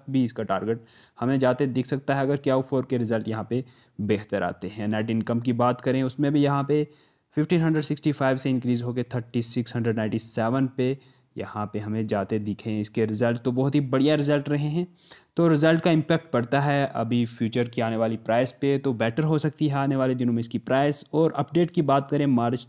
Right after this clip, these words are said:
तीन को यहाँ पे अपडेट आई थी। यहाँ पे जो टाटा पावर की सब्सिडियरी है टीपी सोरिया सप्लाई सोलर पावर, उसने यहाँ टाटा स्टील के साथ, अ, पार्टनरशिप की है।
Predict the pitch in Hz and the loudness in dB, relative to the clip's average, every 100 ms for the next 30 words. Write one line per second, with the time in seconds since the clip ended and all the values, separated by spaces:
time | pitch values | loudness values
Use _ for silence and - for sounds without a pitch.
0 | - 117 113 123 123 127 113 110 117 - | -2 0 0 0 0 2 0 -2 -4 -2
1 | 123 123 - - - - - 123 139 160 | 0 0 -4 -20 -20 -12 -2 0 2 2
2 | 143 143 151 151 143 123 135 135 120 127 | 2 2 2 2 2 2 2 0 0 0
3 | 127 123 117 117 123 113 117 127 120 - | -2 -4 -6 -4 0 2 2 0 -4 -2
4 | 117 131 123 - 113 120 127 - 110 104 | -2 -2 -4 -2 0 2 0 -2 -4 -2
5 | 113 117 - _ _ - 123 139 165 156 | -2 -2 -8 _ _ -6 0 4 4 4
6 | 147 156 156 156 180 165 143 147 147 127 | 2 2 0 -2 0 0 2 -2 0 0
7 | 135 - 131 123 127 120 - 117 120 - | -2 -2 -2 0 -2 -4 -2 -2 -2 -4
8 | 120 113 107 110 110 120 120 117 - 110 | -2 0 -2 -2 -4 -4 -4 -6 -2 -2
9 | 117 120 | -2 -4